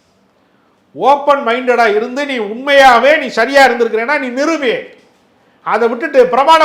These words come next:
பத்திரம் தாக்கல் பண்ணு, ஒரு வாரத்துல மன்னிப்பு கேளுன்னு சொல்றியே, திருடன்ட்ட எதுக்குடா ராகுல் காந்தி மன்னிப்பு கேட்கணும்? எங்கள் மக்களுடைய வரிப்பணம். தேர்தல் ஆணையங்கிறது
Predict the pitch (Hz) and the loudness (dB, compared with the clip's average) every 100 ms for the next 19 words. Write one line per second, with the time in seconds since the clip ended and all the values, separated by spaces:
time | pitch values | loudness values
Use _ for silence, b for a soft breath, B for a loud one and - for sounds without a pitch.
0 | 285 269 254 240 240 262 254 240 233 226 | 2 0 0 0 0 0 -4 -4 -6 -4
1 | 220 214 262 269 254 247 208 254 240 220 | 0 0 2 0 0 -6 -8 -10 -10 -8
2 | 214 196 185 175 165 185 196 - - _ | -8 -8 -10 -8 -6 -4 -4 -6 -14 _
3 | _ _ - 370 381 339 311 285 285 277 | _ _ -4 0 2 2 2 0 2 2
4 | 247 226 269 262 240 226 208 214 196 180 | 2 2 0 -2 -6 -8 -12 -12 -12 -12
5 | 180 220 254 - - _ _ _ _ _ | -10 -8 -8 -10 -18 _ _ _ _ _
6 | _ _ _ - 190 214 160 185 - 320 | _ _ _ -18 -12 -10 -10 -10 0 0
7 | 311 302 240 262 277 285 262 185 120 - | 2 0 2 0 -2 -2 0 -2 -6 -18
8 | _ _ _ _ _ _ 190 285 294 269 | _ _ _ _ _ _ 0 2 4 4
9 | 269 277 269 262 277 | 2 0 0 -2 0